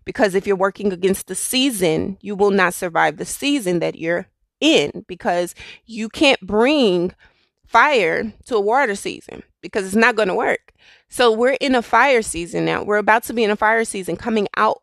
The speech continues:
of this season of water, which is Pisces season. And when you understand the elements, then you're able to navigate accordingly, which gives you a different burst of energy. So if you're utilizing this spring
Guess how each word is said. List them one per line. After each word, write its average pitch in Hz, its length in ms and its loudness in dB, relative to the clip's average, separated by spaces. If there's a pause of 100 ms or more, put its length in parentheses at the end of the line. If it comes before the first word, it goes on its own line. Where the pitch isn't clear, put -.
of 233 460 2 (460)
this 208 160 -2
season 196 480 -2
of 175 160 -2
water, 185 600 2 (760)
which 175 220 -4
is 190 100 -8
Pisces 233 540 0
season. 165 500 -6 (420)
And 214 240 6
when 214 160 4
you 214 140 0
understand 233 600 0
the - 80 -4 (100)
elements, 202 580 0
then 196 140 -4
you're 190 180 -2
able 208 240 -4
to - 180 -10
navigate 185 600 0
accordingly, 226 640 0
which 170 300 -10
gives 202 260 -6
you 190 160 -4
a 170 60 0
different 196 520 -2
burst 175 320 -4
of 165 80 -10
energy. 196 360 0
So 180 180 -2
if 175 100 -4
you're 190 140 -8
utilizing 233 680 0
this 190 120 -6
spring 196 340 -6